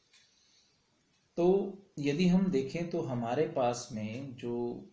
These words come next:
डार्विन से भी पहले का हमारा एक शास्त्र है,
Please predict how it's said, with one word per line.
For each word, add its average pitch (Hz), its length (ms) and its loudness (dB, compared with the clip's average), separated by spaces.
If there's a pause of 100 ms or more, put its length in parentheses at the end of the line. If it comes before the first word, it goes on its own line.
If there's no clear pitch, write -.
(720)
डार्विन 123 480 -4
से 175 180 -2
भी 180 120 0
पहले 127 460 -4
का 131 160 -10
हमारा 117 400 -8
एक 123 220 -12
शास्त्र - 440 -12
है, - 340 -20